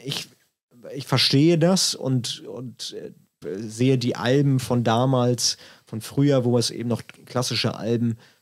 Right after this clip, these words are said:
produziert wurden, auch sehr hochwertig an und sehe auch, was da an, nicht nur an Arbeit, sondern an Konzepten eigentlich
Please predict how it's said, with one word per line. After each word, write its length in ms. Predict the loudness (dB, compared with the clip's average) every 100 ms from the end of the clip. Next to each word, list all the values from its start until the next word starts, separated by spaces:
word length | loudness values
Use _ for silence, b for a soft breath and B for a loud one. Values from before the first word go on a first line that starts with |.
| _
produziert 480 | -4 -2 0 0 2
wurden, 380 | 2 4 2 -2
auch 200 | -4 0
sehr 220 | 0 2
hochwertig 680 | 0 0 0 0 -4 -6 -4
an 300 | 0 0 -2 b b b -12
und 180 | -12 -10
sehe 400 | -2 2 2 2
auch, 280 | 0 0 0
was 240 | -2 -4 _ _ _ -6
da 240 | -2 -2
an, 440 | -2 -6 -4 -6 -10 -18 -20 _
nicht 200 | -12 -4
nur 100 | -2
an 80 | -2
Arbeit, 440 | -2 -2 2 2 2
sondern 420 | 0 0 -2 -6 -12
an 220 | -12 -10
Konzepten 560 | -6 -4 -2 -4 -6 -12
eigentlich 480 | -10 -12 -12 -14